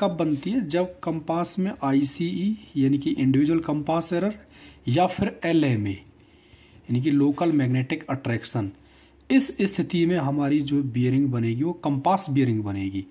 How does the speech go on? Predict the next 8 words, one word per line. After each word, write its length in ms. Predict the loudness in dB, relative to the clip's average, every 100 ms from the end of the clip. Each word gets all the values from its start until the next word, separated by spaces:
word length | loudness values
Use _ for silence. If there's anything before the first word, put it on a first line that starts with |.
| -18 -20 -20 -20 -20 _
और 360 | 2 4 4 2
जो 160 | 0 2
नॉर्थ 420 | 4 4 2 2
होगा 300 | 2 4 2 0 -6 -2
वो 100 | 0
कंपास 600 | 0 -2 0 -2 -4 -2
नॉर्थ 400 | 0 2 2 0
होगा। 340 | -4 -6 -8